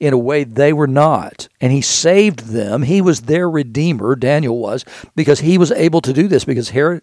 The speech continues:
Her-, um, not Herod, Nebuchadnezzar was gonna put him to death for the failure to do that. And then Daniel stepped up and said, "I think I can do that." But, but it's not me.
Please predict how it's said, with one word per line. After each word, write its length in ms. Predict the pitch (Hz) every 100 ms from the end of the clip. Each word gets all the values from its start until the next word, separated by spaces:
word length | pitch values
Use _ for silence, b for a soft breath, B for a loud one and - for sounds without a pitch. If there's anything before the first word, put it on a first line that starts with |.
| - _
Her-, 200 | 120 131 - - - -
um, 240 | 110 95 - _
not 160 | - 82
Herod, 220 | 101 117 B B B
Nebuchadnezzar 520 | 156 143 135 156 139
was 100 | 127
gonna 140 | 139 117
put 180 | 156 147
him 80 |
to 100 | 120
death 400 | 131 156 175 - _ _ _ _ _ _ _ _ _
for 140 | - 117
the 80 |
failure 320 | - 131 127 117
to 80 |
do 180 | 110 143
that. 180 | 120 110
And 100 | 110
then 140 | 123 120
Daniel 340 | 131 147 113
stepped 340 | - 131 127
up 140 | 127 131
and 80 | 120
said, 140 | 120
"I 100 | 120
think 160 | 123 127
I 100 | 127
can 160 | 113
do 160 | 127 131
that." 240 | 113 120 _ _ _ _ _ -
But, 200 | 127 -
but 100 | 131
it's 140 | -
not 180 | 160 139
me. 580 | 120 170 107 104 156